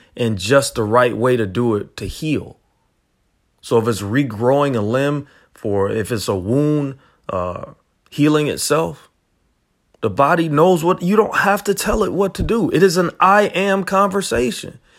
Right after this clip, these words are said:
It's already within you. And that goes for everything. So it's like love, the I am, as in, like, love of self,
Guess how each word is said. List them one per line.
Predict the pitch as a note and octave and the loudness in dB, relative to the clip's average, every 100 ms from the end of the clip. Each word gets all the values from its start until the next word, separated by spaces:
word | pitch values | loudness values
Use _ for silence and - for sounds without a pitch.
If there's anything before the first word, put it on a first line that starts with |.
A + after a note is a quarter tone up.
| _ | _
It's | - F3+ - | 0 0 0
already | E3+ G3+ F#3+ F#3+ F#3+ | 2 4 4 4 4
within | F3+ F3 E3+ G#3+ | 2 2 0 0
you. | G3 A2+ - _ _ _ _ _ _ _ _ _ _ _ _ _ _ _ _ _ _ _ _ _ _ _ _ _ _ _ _ _ _ - | 0 -4 -6 _ _ _ _ _ _ _ _ _ _ _ _ _ _ _ _ _ _ _ _ _ _ _ _ _ _ _ _ _ _ -4
And | C#3+ | 2
that | F#3+ G#3+ | 2 4
goes | G#3+ F#3+ | 6 6
for | - F3 - | 4 0 2
everything. | E3+ G#3+ G3+ E3 B2 F2 - _ _ _ _ _ _ _ _ _ _ _ _ _ _ _ _ _ _ _ _ _ _ - | 2 2 0 -4 -6 -8 -12 _ _ _ _ _ _ _ _ _ _ _ _ _ _ _ _ _ _ _ _ _ _ -8
So | - D3 D3 | 0 4 4
it's | D#3 - | 2 2
like | F3 E3+ | 4 4
love, | B2+ B2+ G#3 G3 D#3 E3 - _ _ - | 2 2 4 6 4 2 -2 _ _ -4
the | C3 - | -2 2
I | D3 F3+ | 4 4
am, | B2 D#3 F3+ C3+ D3+ C#3+ _ _ _ _ _ _ _ _ _ _ _ _ _ _ _ _ _ _ | 2 0 -2 -2 -6 -12 _ _ _ _ _ _ _ _ _ _ _ _ _ _ _ _ _ _
as | - C3+ C3 | -2 0 0
in, | C3 | -2
like, | B2+ B2+ A#2 | 0 0 0
love | A2+ C#3+ C3+ | 2 4 4
of | A#2 | -2
self, | G#2 - C#3 A2+ B2+ | -4 0 2 2 -4